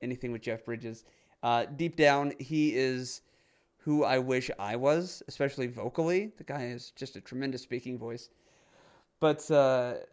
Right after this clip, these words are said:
yeah, no, the Tron properties and Tron Legacy I enjoyed. I, I, I always keep wanting there to be more and more Tron, and I wish they would do more of it at, at,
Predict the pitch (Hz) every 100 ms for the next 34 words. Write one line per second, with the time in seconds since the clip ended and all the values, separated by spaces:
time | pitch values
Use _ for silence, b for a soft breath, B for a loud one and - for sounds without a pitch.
0 | _ _ - 226 156 170 147 - 180 170
1 | 165 143 127 135 123 123 - 131 127 175
2 | 165 139 143 147 - 139 131 123 131 123
3 | 120 123 135 123 87 151 180 160 - _
4 | _ _ - 185 151 156 147 139 127 127
5 | 123 131 131 123 117 - 127 120 117 120
6 | b b b b - 117 120 143 147 156
7 | 131 127 123 120 117 117 110 - 104 104